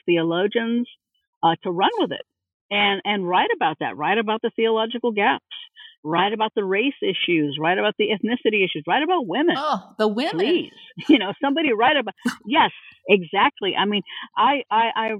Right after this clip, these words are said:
Speaker 1: I wrote a book similar to this about twelve years ago on Latino Pentecostals.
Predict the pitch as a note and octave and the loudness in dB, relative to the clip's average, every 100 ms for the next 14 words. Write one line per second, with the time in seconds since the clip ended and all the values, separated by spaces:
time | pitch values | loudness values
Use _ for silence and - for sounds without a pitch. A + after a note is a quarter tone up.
0 | - A3+ A#3+ D#4 E4+ C4 C#4 - - _ | -2 0 0 0 0 0 0 -2 -20 _
1 | _ - - C#4+ B3+ A#3+ - A3+ A3+ G#3+ | _ -8 0 0 0 -2 0 0 0 -2
2 | G3+ F#3 G3 F#3+ F#3 F#3+ F#3+ F#3 F3+ E3+ | -2 -2 -2 -2 0 0 -2 -2 0 0
3 | E3+ _ _ _ _ F3+ F#3 E3+ - A3 | -2 _ _ _ _ -2 0 0 0 -2
4 | G#3+ G#3 G#3 - E3+ E3 - E3+ | 0 0 -2 2 0 0 -4 -4